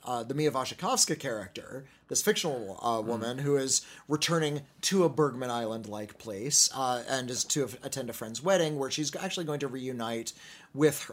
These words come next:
Speaker 1: uh, an old, uh, her teenage boyfriend, her first love.
Speaker 2: Mm-hmm.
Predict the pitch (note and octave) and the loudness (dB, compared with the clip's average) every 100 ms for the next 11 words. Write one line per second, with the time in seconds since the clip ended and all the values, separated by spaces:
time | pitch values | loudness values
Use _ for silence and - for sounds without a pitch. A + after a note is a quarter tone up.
0 | - B2+ A#2 A2+ - D3+ D3+ A#2+ G2+ _ | -2 2 2 0 -2 2 2 0 -6 _
1 | - A2 - D3 D3 F3+ C#3+ A#2+ A2 - | -14 -8 -6 -2 0 2 0 0 -2 -2
2 | - D#3+ C#3 F2 G2+ D3+ C3+ C#3+ B2+ - | 4 4 4 -4 -6 -4 -2 -4 -4 -8
3 | - B2+ A#2+ | -8 -6 -6